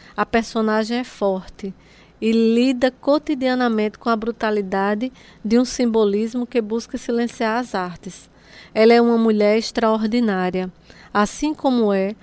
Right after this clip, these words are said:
a mulher que soprou o fôlego de vida a Pacarrete. Marcélia Cartacho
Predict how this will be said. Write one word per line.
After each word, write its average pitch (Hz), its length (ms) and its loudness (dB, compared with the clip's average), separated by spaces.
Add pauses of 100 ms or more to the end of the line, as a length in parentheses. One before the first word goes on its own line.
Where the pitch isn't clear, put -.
(200)
a 214 100 0
mulher 214 360 2
que 254 100 -8
soprou 226 380 0
o - 20 -2
fôlego 233 460 -2
de 240 120 -4
vida 220 280 -4
a 220 40 -4
Pacarrete. 220 760 -8 (460)
Marcélia 240 440 -2
Cartacho 202 840 -4